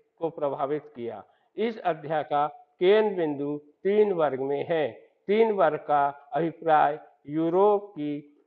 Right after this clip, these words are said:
तीन सामाजिक वर्गों से है,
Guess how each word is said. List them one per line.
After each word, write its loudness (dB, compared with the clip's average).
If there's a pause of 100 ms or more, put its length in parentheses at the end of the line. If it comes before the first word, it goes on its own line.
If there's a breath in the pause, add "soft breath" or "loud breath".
(140)
तीन 4
सामाजिक -6 (180)
वर्गों 0
से -8
है, 0